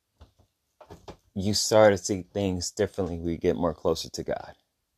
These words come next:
and try to get a better understanding as to, "Okay, Lord, what is the will you want me to do for your kingdom, for you, not for my pleasure, but for what you have?"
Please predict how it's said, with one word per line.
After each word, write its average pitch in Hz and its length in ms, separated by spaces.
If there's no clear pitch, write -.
and 90 200
try 95 240
to 95 40
get 95 160
a 90 40
better 92 240
understanding 87 600
as 85 260
to, 87 80
"Okay, 85 360
Lord, 82 320
what 104 180
is 104 260
the 80 140
will 82 480
you 90 260
want 82 300
me 85 140
to 85 160
do 78 300
for 98 120
your 82 180
kingdom, - 400
for 82 160
you, 73 260
not 95 260
for 87 180
my 87 220
pleasure, 73 540
but 76 120
for 85 200
what 80 280
you 78 100
have?" - 400